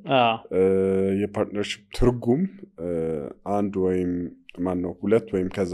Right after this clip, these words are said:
Speaker 2: በላይ የሆኑ ሰዎች አንድ ላይ ቢዝነስን መምራት ወይም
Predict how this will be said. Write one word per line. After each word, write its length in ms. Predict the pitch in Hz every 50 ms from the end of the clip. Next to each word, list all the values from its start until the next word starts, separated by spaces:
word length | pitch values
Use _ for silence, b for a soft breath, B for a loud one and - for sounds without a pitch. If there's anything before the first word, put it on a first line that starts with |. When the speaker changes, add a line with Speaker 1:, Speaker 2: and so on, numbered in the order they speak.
| 95
Speaker 2:
በላይ 220 | 92 92 90 90 92
የሆኑ 200 | 92 98 92 87 87
ሰዎች 340 | - 92 87 87 120 156 - -
አንድ 220 | 76 87 92 82 90
ላይ 200 | 87 98 123 165 165 - _ _ b b b b b b b b b _ _ _ _ _
ቢዝነስን 680 | - - 92 85 90 90 90 90 - - - 98 98 95 95 92 95 92 90 87 87 - - _ _ _ _ -
መምራት 600 | 90 87 92 98 98 98 92 101 107 127 127 - -
ወይም 280 | 95 87 90 90 90